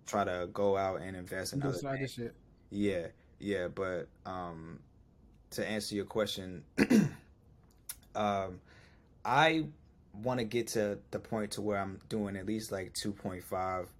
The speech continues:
Speaker 1: a year with Amazon. Um,
Speaker 2: Revenue?
Speaker 1: Yeah, yeah.
Speaker 2: Okay.
Speaker 1: Um, and I, I'm good, right? I don't, I don't think I want a warehouse. Um,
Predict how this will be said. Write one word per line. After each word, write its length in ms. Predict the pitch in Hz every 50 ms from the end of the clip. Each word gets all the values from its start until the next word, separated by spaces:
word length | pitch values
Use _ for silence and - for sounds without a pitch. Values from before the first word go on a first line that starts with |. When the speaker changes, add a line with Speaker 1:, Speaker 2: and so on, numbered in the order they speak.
| - - -
Speaker 1:
a 100 | - 90
year 420 | 87 90 92 95 98 98 101 104 104 -
with 180 | 95 95 95 92
Amazon. 560 | 101 101 98 98 95 98 98 98 95 98 101 - - - - - - - - -
Um, 280 | - 143 143 160 175 180
Speaker 2:
Revenue? 200 | 196 208 220 226 - - - - - - -
Speaker 1:
Yeah, 300 | - - - 196 175 160 - - - - - -
yeah. 260 | - 98 95 87 76 - - - -
Speaker 2:
Okay. 240 | 123 120 - 117 110 - - - - - - -
Speaker 1:
Um, 640 | - 98 95 92 92 92 90 87 85 82 78 78 69 -
and 140 | 92 98
I, 180 | 107 110 92 87
I'm 120 | 110 113
good, 320 | 104 - 98 95 85 80 - -
right? 240 | - 92 92 92 87
I 140 | - 101 107
don't, 300 | 104 104 104 101 - - - -
I 100 | 92 98
don't 300 | 107 113 110 107 101 - - - - - - - - - - -
think 320 | 113 127 147 151 147 - -
I 100 | 117 131
want 240 | 135 139 143 143 147
a 40 |
warehouse. 760 | 139 135 135 147 143 139 139 139 139 147 151 - - - - - - - - -
Um, 480 | 98 101 101 101 98 98 95 98 95